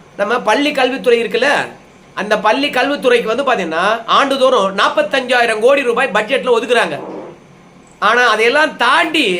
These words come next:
நம்ம பள்ளி கல்வித்துறையில நிதி பற்றாக்குறை இருப்பதனால நீங்களாம் தானா முன் வந்து என்ன பண்ணணும்னு கேட்டீங்கன்னா, ஒவ்வொருத்தரும் தன்னார்வலர்களாக மாறி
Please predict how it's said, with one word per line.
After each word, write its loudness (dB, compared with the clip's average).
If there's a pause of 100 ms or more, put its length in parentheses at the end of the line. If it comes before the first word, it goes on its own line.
(840)
நம்ம -2
பள்ளி 0
கல்வித்துறையில 0
நிதி -4
பற்றாக்குறை -2
இருப்பதனால 0 (920)
நீங்களாம் 2
தானா 4
முன் -4
வந்து 0
என்ன 2
பண்ணணும்னு 0
கேட்டீங்கன்னா, 0 (920)
ஒவ்வொருத்தரும் 0
தன்னார்வலர்களாக 0
மாறி 2